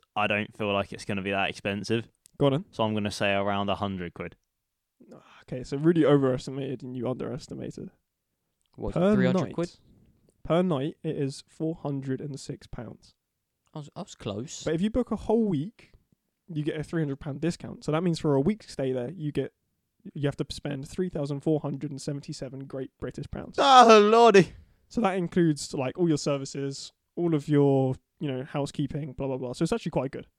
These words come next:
Speaker 2: Property number two. This is a six-guest, three-bedroom apartment.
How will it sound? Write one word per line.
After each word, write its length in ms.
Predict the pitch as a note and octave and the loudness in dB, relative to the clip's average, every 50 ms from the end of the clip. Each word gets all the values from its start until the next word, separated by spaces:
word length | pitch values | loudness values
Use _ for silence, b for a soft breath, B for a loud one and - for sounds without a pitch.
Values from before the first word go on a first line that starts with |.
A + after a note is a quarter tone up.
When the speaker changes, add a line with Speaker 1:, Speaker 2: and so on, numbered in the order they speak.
| _ _ _ _ _ _ - | _ _ _ _ _ _ -2
Speaker 2:
Property 560 | - F3+ F#3 - G#3 - - E3 D3+ C#3+ - - | 0 0 0 0 -2 -4 -4 -6 -6 -6 -8 -8
number 380 | D3+ D3 C#3 E3 E3+ D#3 D3 | -6 -4 -4 -2 -2 -2 -4
two. 440 | - - - - F3 G3 C#4 C4+ - - B B B B _ _ - | -4 -6 -8 -6 -6 -6 -6 -8 -10 -14 B B B B _ _ -6
This 180 | D#3 E3 - | -6 -4 -4
is 120 | F#3 D3+ C#3+ | -4 -4 -4
a 80 | B2+ | -6
six-guest, 1080 | - - - - A3 A#3+ - - - - - _ - D3 - - F3+ - - - - _ _ _ - | -8 -8 -6 -6 -6 -6 -6 -10 -16 -16 -18 _ -12 -6 -6 -6 -6 -6 -12 -18 -20 _ _ _ -8
three-bedroom 720 | - D#3+ D#3+ D#3+ D3+ D3+ C#3 C#3 C3+ C3+ C#3 C#3 C#3+ E3 - _ _ _ _ _ _ _ _ _ - | -4 -4 -4 -2 0 0 0 2 2 2 0 0 0 -2 -8 _ _ _ _ _ _ _ _ _ -16
apartment. 540 | - - - C3+ B2 A#2 B2+ C#3+ F#3 G#3 | -12 -8 -6 -6 -6 -6 -6 -6 -8 -8